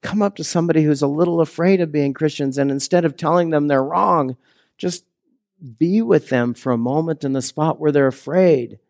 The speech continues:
and understand that maybe when you didn't know anything about Jesus, you were afraid in the same spot. Patience, kindness, the mediation of God's loving presence in our lives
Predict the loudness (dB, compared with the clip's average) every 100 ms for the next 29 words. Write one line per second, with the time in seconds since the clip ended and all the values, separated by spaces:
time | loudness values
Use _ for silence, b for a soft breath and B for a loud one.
0 | _ _ _ _ _ -8 -2 0 0 -2
1 | -2 -2 -4 -6 -4 0 2 2 2 2
2 | 2 2 2 0 0 2 0 -2 -4 -2
3 | -2 -2 -6 -4 -8 -6 -4 0 0 -2
4 | -4 -2 0 0 -4 -6 -6 -6 -6 -10
5 | -8 -10 -10 -20 _ _ _ _ _ _
6 | _ _ _ _ _ _ _ _ _ _
7 | _ _ _ _ _ _ _ _ _ _
8 | _ _ _ _ -8 0 0 0 -8 -12
9 | -16 -16 -18 _ _ _ _ -8 -4 -2
10 | -2 -4 -6 -10 -12 _ _ _ _ _
11 | _ _ _ _ -6 0 2 4 4 4
12 | 2 0 -4 -4 -2 0 0 -2 -6 0
13 | 2 2 -2 -4 -6 -4 -4 -6 -8 -8
14 | -6 -6 -4 -4 -4